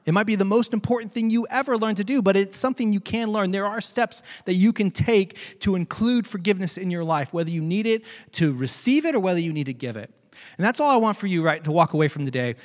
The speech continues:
that this is a big deal. So in the coming weeks, we'll dig into the details. We'll talk about how to forgive, when to forgive. We'll talk about the difference between what I call internal forgiveness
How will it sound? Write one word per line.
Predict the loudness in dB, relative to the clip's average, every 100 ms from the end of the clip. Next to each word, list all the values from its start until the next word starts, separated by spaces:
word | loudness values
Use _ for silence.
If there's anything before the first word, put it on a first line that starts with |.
| -8
that | -2
this | -2
is | -2
a | -4
big | -4 -6
deal. | -6 -4
So | -2
in |
the | -2
coming | 0 2 2
weeks, | 2 2 0
we'll | 0
dig | 0
into | 0 0
the | 0
details. | 0 0 0 0
We'll | -2
talk | 0 2 2
about | 2 0
how | 2 2 2
to | 0
forgive, | -4 -4 -6 -10 _ _ -20 -20
when | -12 -2 0 2
to | 0
forgive. | -4 -4 -6 -6 -6
We'll | -8
talk | -2 -2
about | -2 -6
the |
difference | -4 -4 -6 -10
between | -10 -6 -4
what | -2 -2
I |
call | -2 -4 -6
internal | -6 -10 -8 -6 -6
forgiveness | -6 -6 -6 -4 -8 -8